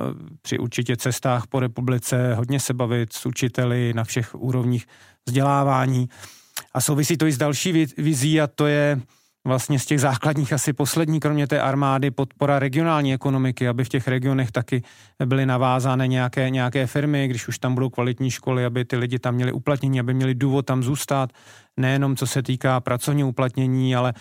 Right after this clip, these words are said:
eh, takové ty různé komunitní věci, spolky, ať jsou to hasiči, ať jsou to fotbalisté, ať,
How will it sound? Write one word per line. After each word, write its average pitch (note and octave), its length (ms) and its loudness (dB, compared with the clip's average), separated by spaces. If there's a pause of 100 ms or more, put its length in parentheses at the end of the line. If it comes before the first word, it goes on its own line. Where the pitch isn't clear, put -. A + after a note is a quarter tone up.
(420)
eh, A#2+ 40 0
takové B2+ 340 0
ty C3 240 0
různé B2 400 0 (280)
komunitní C#3+ 540 0
věci, B2 540 0
spolky, B2+ 1000 0
ať B2 160 -4
jsou B2 160 -2
to B2+ 120 -2
hasiči, B2 460 0
ať A#2 100 -4
jsou C3 160 -2
to B2+ 120 -2
fotbalisté, B2 760 0
ať, A2+ 100 -4